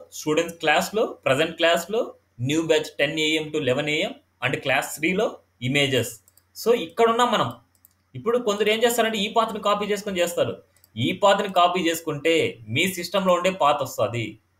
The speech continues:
అందుకోసమే images అనే folder. Images అనే దగ్గర ఇక్కడ నుంచి images ఫోల్డర్లోకి వెళ్తే మనకు సరిపోద్ది.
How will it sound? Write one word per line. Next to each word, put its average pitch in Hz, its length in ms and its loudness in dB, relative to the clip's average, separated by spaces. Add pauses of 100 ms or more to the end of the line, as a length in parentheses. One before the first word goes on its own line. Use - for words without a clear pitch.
(1500)
అందుకోసమే 185 540 -2 (140)
images 190 420 0
అనే 185 160 2
folder. 151 320 2 (520)
Images 202 460 2 (100)
అనే 196 140 -2
దగ్గర 185 220 6 (140)
ఇక్కడ - 220 0
నుంచి 208 160 -6 (100)
images 208 420 0
ఫోల్డర్లోకి 190 500 2
వెళ్తే 180 240 2 (420)
మనకు 180 180 -2
సరిపోద్ది. 131 400 0